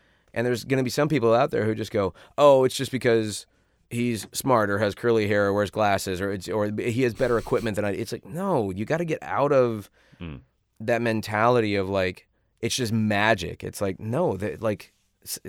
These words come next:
Speaker 1: people work their butts. Like, when I say, like, Tom Cruise, eh,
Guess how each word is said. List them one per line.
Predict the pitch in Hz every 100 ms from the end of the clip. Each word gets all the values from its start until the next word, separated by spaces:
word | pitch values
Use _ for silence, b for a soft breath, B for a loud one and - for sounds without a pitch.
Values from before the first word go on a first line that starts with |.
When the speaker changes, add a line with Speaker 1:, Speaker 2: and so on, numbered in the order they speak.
| -
Speaker 1:
people | 131 180 208
work | 98 98 117 117 -
their | 107
butts. | 80 143
Like, | 113 123
when | 143
I | 147
say, | 196
like, | 156 98
Tom | 147 139
Cruise, | 175 123 B B B B -
eh, | -